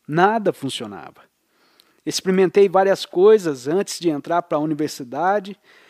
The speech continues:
onde fiz o meu doutoramento e me fartei. Depois, andei à deriva durante dois anos,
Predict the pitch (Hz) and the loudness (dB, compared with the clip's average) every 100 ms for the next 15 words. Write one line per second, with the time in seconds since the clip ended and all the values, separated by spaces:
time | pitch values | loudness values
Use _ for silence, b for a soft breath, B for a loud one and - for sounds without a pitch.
0 | b b - 208 220 - 311 294 247 208 | b b -2 0 0 0 2 2 2 4
1 | 202 180 - 196 156 143 156 202 226 - | 4 4 2 0 0 -2 -2 -2 -2 -6
2 | 202 208 208 240 - - 143 127 117 _ | -6 -4 -2 -4 -4 -10 -10 -10 -14 _
3 | _ _ _ _ _ _ - 143 139 156 | _ _ _ _ _ _ -12 -10 -8 0
4 | 208 277 202 160 151 147 165 170 156 143 | 0 0 -4 -6 -6 0 2 2 2 -2
5 | 143 208 220 175 151 156 180 156 160 143 | 0 0 2 4 4 4 4 4 4 4
6 | 123 147 190 220 220 - | 0 -2 0 -2 -6 -14